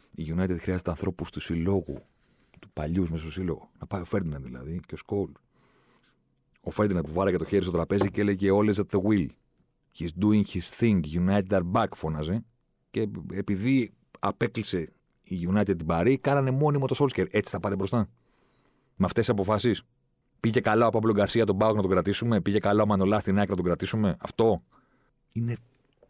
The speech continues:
θλιβερά ελληνικό, αυτό που συμβαίνει στη United. Θλιβερά, γιατί μιλάμε για μια ομάδα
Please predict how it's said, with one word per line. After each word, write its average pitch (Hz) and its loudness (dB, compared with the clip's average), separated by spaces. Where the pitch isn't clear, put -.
θλιβερά 110 -2
ελληνικό, 107 0
αυτό - -4
που 82 -8
συμβαίνει 87 -6
στη 80 -12
United. 82 -4
Θλιβερά, 117 4
γιατί 127 2
μιλάμε 135 2
για 131 2
μια 131 0
ομάδα 131 4